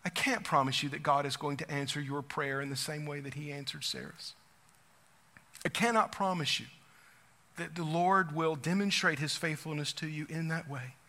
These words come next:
And if that's not you, but it's something else that you've been crying out to God for, for years, and you say, "Where is the faithfulness of God in my life?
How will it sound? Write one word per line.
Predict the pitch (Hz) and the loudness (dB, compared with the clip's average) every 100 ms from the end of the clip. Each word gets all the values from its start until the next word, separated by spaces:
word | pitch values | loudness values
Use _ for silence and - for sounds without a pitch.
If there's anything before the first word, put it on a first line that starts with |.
| - - - - - _ _ _ _ _ _ - - | -20 -20 -20 -20 -20 _ _ _ _ _ _ -20 -4
And | 196 196 - - - | 0 0 -2 -14 -2
if | 190 | 2
that's | 247 233 - | 6 6 6
not | 214 214 208 | 6 6 6
you, | 220 | 4
but | 202 202 | 4 4
it's | - | 4
something | 214 208 214 | 2 4 4
else | 208 180 | 4 2
that | - - | 0 -2
you've | 214 | 0
been | 214 | -2
crying | - 392 339 247 | -2 0 0 2
out | 220 - | 2 2
to | |
God | 220 208 202 | 4 6 6
for, | - 196 | 2 -2
for | 202 | 0
years, | 190 226 254 220 180 | 0 2 4 4 6
and | 214 | 4
you | |
say, | 202 226 | 4 2
"Where | 226 330 381 | 4 8 8
is | 311 | 8
the | 262 | 2
faithfulness | - 339 320 277 269 277 | 2 2 2 0 0 -2
of | 254 | 4
God | 285 294 302 | 8 10 10
in | 277 | 8
my | 220 | 4
life? | 202 196 175 165 - | 6 6 6 2 -12